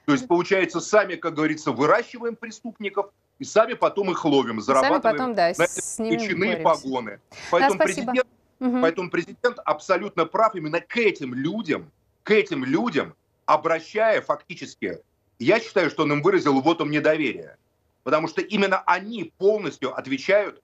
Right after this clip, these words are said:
Speaker 1: за этот разгул преступности вместе с этими хуснулинами и губернаторами, которые эксплуатируют труд этих рабов.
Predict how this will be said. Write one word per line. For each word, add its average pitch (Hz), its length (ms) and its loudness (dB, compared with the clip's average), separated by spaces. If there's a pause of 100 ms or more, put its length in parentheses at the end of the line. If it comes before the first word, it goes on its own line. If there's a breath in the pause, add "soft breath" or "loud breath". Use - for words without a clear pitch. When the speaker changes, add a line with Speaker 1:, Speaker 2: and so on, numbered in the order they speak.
(260)
Speaker 1:
за 110 140 -2
этот 165 220 -2
разгул 156 380 0
преступности 123 680 -4
вместе 165 580 0 (280)
с - 220 -6
этими 165 360 2
хуснулинами 185 880 0
и 160 160 -4
губернаторами, 151 960 0 (220)
которые 175 400 0
эксплуатируют 170 680 0
труд - 180 -2
этих 131 220 -4
рабов. 120 360 0